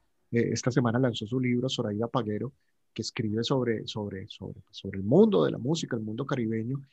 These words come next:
y de por ella llegué a Daimé Arocena y yo la seguía y bueno, tener la oportunidad que Daimé estuvo en la universidad, hasta bailó conmigo, yo que no bailo, es una cosa maravillosa, pero van apareciendo referentes y eso me parece muy interesante. Y las músicas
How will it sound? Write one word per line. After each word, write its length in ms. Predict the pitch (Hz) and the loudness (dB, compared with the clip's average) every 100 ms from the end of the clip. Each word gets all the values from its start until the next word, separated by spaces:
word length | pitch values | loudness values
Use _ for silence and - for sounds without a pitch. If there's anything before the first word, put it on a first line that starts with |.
| _ | _
y 100 | 120 | -2
de 140 | 120 107 | 0 0
por 200 | 117 107 | -2 -2
ella 220 | 110 127 | 0 0
llegué 220 | 131 117 | 0 0
a 40 | 107 | 0
Daimé 240 | 110 120 | 0 -2
Arocena 380 | 123 131 143 131 | -2 0 0 0
y 60 | 135 | 0
yo 120 | 120 - | -2 -2
la 120 | 127 | -4
seguía 480 | 131 120 110 107 120 | -2 -4 -4 -4 -4
y 120 | 127 - | -4 -8
bueno, 180 | 107 110 _ _ _ - | -12 -12 _ _ _ -4
tener 180 | 123 110 | -2 0
la 80 | 123 | -2
oportunidad 420 | 139 120 110 104 | -2 -2 -4 -4
que 100 | 131 | -2
Daimé 300 | 123 107 104 | -2 -2 -4
estuvo 380 | - 123 117 123 | -4 -2 0 0
en 60 | |
la 80 | 120 | -2
universidad, 600 | 117 104 98 - 95 98 | -4 -4 -6 -8 -6 -6
hasta 200 | 107 - | -6 -6
bailó 360 | 92 101 101 110 | -6 -6 -2 -4
conmigo, 400 | - 113 113 113 | -2 -2 -2 -2
yo 100 | 110 | -6
que 100 | - | -6
no 100 | 113 | -4
bailo, 240 | 113 110 117 _ _ | -2 -2 -4 _ _
es 100 | - | -8
una 120 | 120 123 | -6 -2
cosa 240 | 135 135 | -2 0
maravillosa, 520 | 135 117 107 190 120 | 0 0 2 2 0
pero 160 | 123 110 | -2 -2
van 100 | 110 | -2
apareciendo 680 | 139 156 120 117 110 127 139 _ _ _ - | 0 0 0 -2 -4 -4 -6 _ _ _ -6
referentes 680 | 120 120 117 110 104 139 | 0 0 0 -2 -2 -2
y 40 | 139 | 0
eso 140 | 143 | -2
me 120 | 139 | -2
parece 320 | 135 107 101 120 | -2 -4 -4 -4
muy 280 | 131 139 | 0 0
interesante. 680 | 139 135 123 104 120 151 139 | 0 -2 -6 -6 -4 -4 -4
Y 60 | 101 | -8
las 200 | 95 107 | -8 -6
músicas 760 | 110 127 131 143 - 139 135 | -4 -2 -4 -6 -2 -2 -2